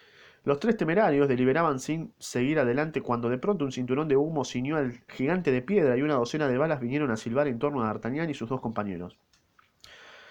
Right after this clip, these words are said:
Piola, ¿no? Copado. Sabían lo que querían saber, ¿no? El bastión estaba guardado, sí. Si, si llegás al bastión y te están cagando a tiros, y como que me parece que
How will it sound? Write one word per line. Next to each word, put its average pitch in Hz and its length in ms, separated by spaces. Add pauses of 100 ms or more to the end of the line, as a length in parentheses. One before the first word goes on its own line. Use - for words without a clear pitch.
(540)
Piola, 92 340
¿no? 151 280 (140)
Copado. 107 500 (420)
Sabían 180 320
lo 165 80
que 127 100
querían 135 220
saber, 113 340
¿no? 117 120
El 127 40
bastión 131 300
estaba 131 240
guardado, 110 440
sí. 98 220
Si, - 260
si - 160
llegás 123 280
al 131 40
bastión 113 280
y 98 40
te 98 60
están 120 200
cagando 123 280
a - 60
tiros, 135 340
y 175 60
como 185 240
que 196 80
me 220 80
parece 233 280
que 117 220